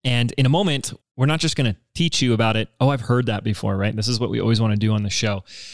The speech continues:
When, you know, when I started this show so many years ago, I really wanted it to be something that I was seeking for in my life, which was, okay, there's that time where you're gonna learn maybe a new business strategy and all that type of stuff. And we teach that.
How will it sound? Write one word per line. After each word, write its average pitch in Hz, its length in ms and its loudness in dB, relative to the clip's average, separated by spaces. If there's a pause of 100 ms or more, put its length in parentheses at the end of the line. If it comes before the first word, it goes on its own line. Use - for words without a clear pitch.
(120)
When, 151 200 0
you 180 60 0
know, 180 60 2
when 175 120 2
I 170 40 0
started 190 460 0
this - 400 0
show 110 560 0
so 127 220 0
many 123 180 2
years 113 260 2
ago, 104 460 2 (200)
I 120 80 -2
really 147 280 2
wanted 143 260 2
it 120 100 0
to 113 80 -2
be 113 360 2 (420)
something 135 320 2
that 120 160 2
I 113 140 0
was 123 160 2
seeking 127 320 2
for 117 200 2
in 110 80 4
my 104 120 4
life, 101 360 0
which 113 200 0
was, 110 260 2 (420)
okay, 117 360 0
there's 139 220 0
that 143 160 -2
time 170 380 2
where 127 400 2 (140)
you're 127 160 2
gonna 135 160 2
learn 135 400 2
maybe 131 220 4
a 123 60 2
new 120 140 2
business 117 360 2
strategy 117 680 2
and 104 100 2
all 110 120 4
that 113 120 2
type 113 180 0
of 101 60 0
stuff. 113 260 0
And 285 100 2
we 359 100 4
teach - 260 0
that. 123 220 0